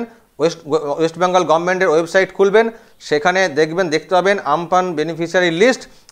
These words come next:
সেখানটায় no more মানে বেশি জানতে চান ওখানে ক্লিক করবেন, ডিস্ট্রিক্ট চাইবে ডিস্ট্রিক্টে ক্লিক করবেন, তারপর আপনি চেক করতে পারেন, আমাদেরকে তারপর জানিয়ে দেবেন। দর্শক নজর রাখুন আরামবাগ টিভিতে, আপনাদের রেসপন্সের অপেক্ষায় রইলাম। আপনারা খুব দ্রুত কমেন্ট করবেন আমাদের কমেন্ট বক্সে।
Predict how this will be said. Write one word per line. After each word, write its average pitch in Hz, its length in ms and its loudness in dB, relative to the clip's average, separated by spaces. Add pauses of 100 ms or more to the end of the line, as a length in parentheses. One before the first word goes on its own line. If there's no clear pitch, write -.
সেখানটায় 170 420 0 (240)
no 196 120 6 (140)
more 220 200 4 (220)
মানে 139 120 -8 (100)
বেশি 170 220 -4
জানতে 180 280 2
চান 208 100 4 (300)
ওখানে 175 180 0 (100)
ক্লিক 196 240 0
করবেন, 214 240 4 (400)
ডিস্ট্রিক্ট 190 380 -6
চাইবে 196 180 4 (140)
ডিস্ট্রিক্টে 160 420 -6
ক্লিক 165 220 -6
করবেন, 202 200 2 (280)
তারপর 143 260 2
আপনি 147 100 -4 (100)
চেক 139 180 -4
করতে 143 200 -6
পারেন, 208 200 4
আমাদেরকে 127 320 -4
তারপর 123 200 -2 (360)
জানিয়ে 123 260 0
দেবেন। 104 160 -8 (300)
দর্শক 165 260 0
নজর 151 200 0
রাখুন 156 200 -4
আরামবাগ 151 300 0
টিভিতে, 175 220 -4 (100)
আপনাদের 143 340 -2
রেসপন্সের 131 460 -6 (320)
অপেক্ষায় 131 340 -2
রইলাম। 165 300 0
আপনারা - 200 -4
খুব 180 180 -4
দ্রুত 202 200 0 (400)
কমেন্ট 135 320 -2
করবেন 147 220 0 (380)
আমাদের 123 260 -2 (800)
কমেন্ট 110 240 -6
বক্সে। - 200 -10